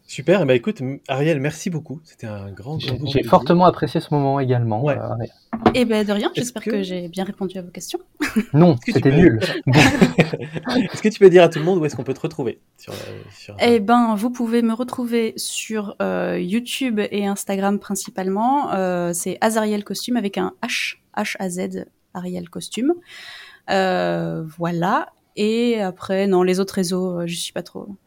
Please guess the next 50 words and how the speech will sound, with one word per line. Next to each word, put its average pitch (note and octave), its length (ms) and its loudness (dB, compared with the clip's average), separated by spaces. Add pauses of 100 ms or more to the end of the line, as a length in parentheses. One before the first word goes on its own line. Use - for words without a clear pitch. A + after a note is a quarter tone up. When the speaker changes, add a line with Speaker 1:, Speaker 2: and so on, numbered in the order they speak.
(160)
Speaker 3:
Il G3 40 -6
y - 20 -2
a F3+ 40 0
un F3+ 60 6
TikTok G3 480 -4
et F3+ 80 -6
un, F3 300 -4
un G3 100 -6
Twitter, G3 400 -6
mais F3+ 160 -8 (920)
je - 160 -10
m'en F#3 80 6
occupe - 220 -6
pas. - 100 -6 (220)
<laughs> - 180 -4 (1160)
Speaker 2:
Je C#3+ 80 4
ne C3+ 60 4
mange C3 120 4
Speaker 1:
On - 40 -8
Speaker 2:
pas B2+ 100 8
de G2 60 2
ce - 40 6
Speaker 1:
reparle A2+ 200 4
Speaker 2:
pain-là. G#2 80 8
Speaker 1:
après - 200 -2
aussi. - 140 -10
On - 20 -6
en G#3 60 -2
Speaker 3:
Je, A3 120 2
Speaker 1:
reparle G#3+ 300 6
Speaker 3:
je, G3+ 160 -2
Speaker 1:
après. G3 200 2
Speaker 3:
j'aimerais G3 280 2
bien, A3+ 160 2 (160)
j'adore G3 340 2
TikTok, A#3+ 360 -8
je - 40 -12
passe G3 140 -4
ma F3+ 140 4
vie G3+ 80 2
Speaker 1:
Les D#4 80 4
Speaker 3:
sur - 100 -2
Speaker 1:
formats A2 120 -4
Speaker 3:
TikTok, F3 240 0
Speaker 1:
courts. - 100 -20
Speaker 3:
mais E3 400 0 (100)
poster A3+ 300 0
sur A#3 120 -6
TikTok, G3+ 440 -10
euh, E3+ 180 -6